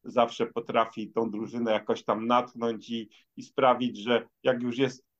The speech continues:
wszędzie źle, to przynajmniej na boisku jest dobrze, a generalnie chodzi o to, żeby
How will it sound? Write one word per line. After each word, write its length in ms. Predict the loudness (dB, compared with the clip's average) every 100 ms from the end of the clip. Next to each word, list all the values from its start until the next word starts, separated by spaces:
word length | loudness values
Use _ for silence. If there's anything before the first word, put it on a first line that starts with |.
| _ _
wszędzie 400 | 2 2 4 2
źle, 300 | 4 2 2
to 100 | 0
przynajmniej 540 | -6 -2 2 2 2 2
na 100 | 0
boisku 460 | 2 0 -2 -4
jest 200 | -2 0
dobrze, 360 | 2 2 4 2
a 100 | 4
generalnie 580 | 0 2 4 2 0 -4
chodzi 300 | -6 0 0
o 60 |
to, 180 | 0 -2
żeby 360 | -4 -4 -4